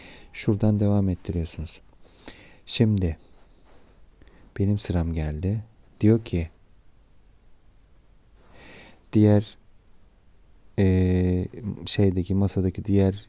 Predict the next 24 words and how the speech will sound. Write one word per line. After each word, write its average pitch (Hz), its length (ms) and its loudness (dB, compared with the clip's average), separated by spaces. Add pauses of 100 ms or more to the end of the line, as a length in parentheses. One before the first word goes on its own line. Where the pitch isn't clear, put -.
e, - 300 -14
arkadaşçıl 95 880 0
yaratığa 90 520 -2
diyor, 92 200 0 (220)
artı - 460 -6
bir, 98 120 0
artı 98 380 -4
bir 92 180 0
ver 82 240 -2
diyor. 78 160 -8 (600)
Bir 98 140 6
saldırı, 90 540 0
bir 95 220 0
de 101 100 -2
şey 92 300 -2
veriyor. 80 400 -4
Bu 95 380 -2 (140)
önemli. 85 560 -2 (840)
Şu - 220 -10
da 104 60 2
önemli. 90 500 -4
Bu 98 80 2
şey 95 300 2
galiba. 87 520 -2